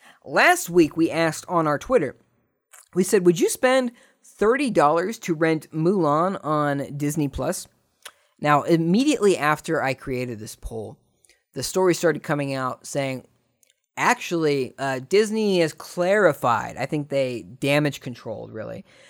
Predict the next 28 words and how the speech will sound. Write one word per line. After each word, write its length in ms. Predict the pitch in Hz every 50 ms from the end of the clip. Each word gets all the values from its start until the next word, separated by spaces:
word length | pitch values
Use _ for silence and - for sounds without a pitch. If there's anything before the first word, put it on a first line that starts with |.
| - _ -
But 80 | -
they 80 | 135 127
said, 140 | - 135 135
"Disney 240 | 170 254 262 254 233
has 100 | 214 -
clarified. 720 | - - 214 226 233 220 202 - 160 135 117 107 104 104 - _ _ _ _ _
This 240 | - - 180 - -
thirty 440 | - _ - 226 233 247 247 247 202
dollars 460 | 165 170 170 180 185 185 190 170 -
you're 80 | 170 156
spending 480 | - - - 175 165 160 156 151 151
on 140 | 143 143 143
Disney 260 | 139 139 143 156 147
Plus 400 | 131 - - 151 147 147 - -
for 180 | - - - 139
Mulan 480 | 135 139 135 139 135 135 143 143 135 123
is 140 | 131 143 135
not 200 | 185 226 240 -
an 60 | 190
actual 360 | 196 202 196 - 165 143 139
rental. 500 | 131 147 175 196 196 - 143 117 104 - _ _
You 220 | 120 147 185 220
will 140 | 220 208 202
get 160 | 185 190 185
to 100 | - 185
watch 320 | 147 156 156 160 156 - -
it 160 | 165 - _ _ _ _
forever." 640 | - 147 135 135 135 127 123 117 - - 120 117